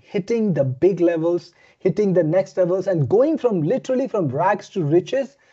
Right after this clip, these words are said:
using social media. And I cannot stop discovering this story. So I actually read a lot of business stories, case studies,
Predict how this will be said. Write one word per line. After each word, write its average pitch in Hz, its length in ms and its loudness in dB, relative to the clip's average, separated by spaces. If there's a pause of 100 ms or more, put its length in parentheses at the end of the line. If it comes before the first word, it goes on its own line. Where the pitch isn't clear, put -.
(180)
using 220 560 2
social 180 400 0
media. 127 480 -2 (340)
And 185 260 -4
I 233 260 0 (120)
cannot 220 560 -4 (480)
stop - 540 -2 (260)
discovering 180 640 0
this 170 180 2
story. 151 380 -2
So 180 220 -4
I 208 320 -2
actually 185 400 -4
read 180 180 -2
a 180 60 0
lot 170 180 0
of 170 160 -2
business 165 260 -2
stories, 170 380 2
case 185 220 4
studies, 170 480 -2